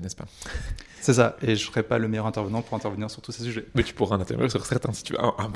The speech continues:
Speaker 1: on pourrait faire ça un jour, si tu veux. Un jour, on fait un podcast uniquement sur la marque employeur, et du coup, on parle de tous ces, de tous ces volets-là. Euh,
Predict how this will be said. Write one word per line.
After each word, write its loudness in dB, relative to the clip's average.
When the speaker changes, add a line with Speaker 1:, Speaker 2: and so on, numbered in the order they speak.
Speaker 1:
on 2
pourrait 4
faire 4
ça -2
un 2
jour, 0
si -6
tu -8
veux. -2
Un 0
jour, 0
on -4
fait -6
un -2
podcast -4
uniquement -2
sur -6
la -2
marque -4
employeur, -2
et -4
du -8
coup, -2
on 0
parle 0
de 0
tous -8
ces, -2
de -4
tous -10
ces 0
volets-là. 4
Euh, 2